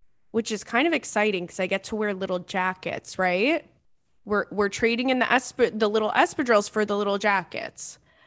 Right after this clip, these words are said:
Um, I, I'm just excited to, like, uh, but then it gets, like, freezing and then you can't wear the cute jackets. You have to wear, like, a, a freaking parka.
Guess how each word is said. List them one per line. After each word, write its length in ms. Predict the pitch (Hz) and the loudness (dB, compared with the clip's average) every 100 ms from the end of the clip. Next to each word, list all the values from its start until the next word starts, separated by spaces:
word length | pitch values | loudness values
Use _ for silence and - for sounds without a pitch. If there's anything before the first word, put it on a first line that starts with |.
| _ | _
Um, 580 | - 202 190 185 185 190 - _ _ _ _ _ _ _ _ _ _ | 2 4 4 0 -2 -4 -8 _ _ _ _ _ _ _ _ _ _
I, 160 | 180 190 | -6 -4
I'm 180 | - 202 | -2 0
just 220 | 220 226 | 0 -4
excited 500 | 214 - 208 202 196 208 | -6 -2 0 2 0 -4
to, 120 | 185 | -2
like, 340 | 180 170 - | -2 -2 -6
uh, 240 | - - 220 | -8 -8 -4
but 200 | 220 240 | -2 2
then 140 | 269 | 2
it 40 | |
gets, 180 | 285 247 | 2 -2
like, 160 | 185 143 | -4 -8
freezing 540 | - 240 214 180 175 | -6 -2 -2 -2 -2
and 100 | 180 | 0
then 80 | 196 | 0
you 80 | 190 | -2
can't 240 | 220 208 | 0 0
wear 160 | 190 180 | 0 -2
the 80 | 175 | -4
cute 260 | - 175 | -8 -8
jackets. 380 | - 110 180 - | -4 -6 -6 -6
You 60 | 180 | -6
have 100 | - | -4
to 100 | 175 | -4
wear, 200 | 175 170 | -4 -4
like, 280 | 165 156 - | -4 -6 -8
a, 180 | - 175 - | -8 -6 -6
a 60 | 190 | -8
freaking 340 | - 180 170 | -8 -12 -8
parka. 400 | 190 180 - - | -6 -6 -6 -12